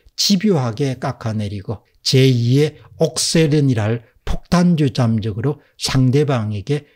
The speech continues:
승리의 서사를 짤 구실을 주며 구성되지는 않는다.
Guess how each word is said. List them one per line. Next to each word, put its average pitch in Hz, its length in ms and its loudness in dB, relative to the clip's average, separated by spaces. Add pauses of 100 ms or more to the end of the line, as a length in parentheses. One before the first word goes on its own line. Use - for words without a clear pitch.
승리의 151 520 2
서사를 113 460 -2
짤 104 260 -6
구실을 104 380 -6
주며 107 300 -4 (260)
구성되지는 143 840 -2 (240)
않는다. 98 640 -8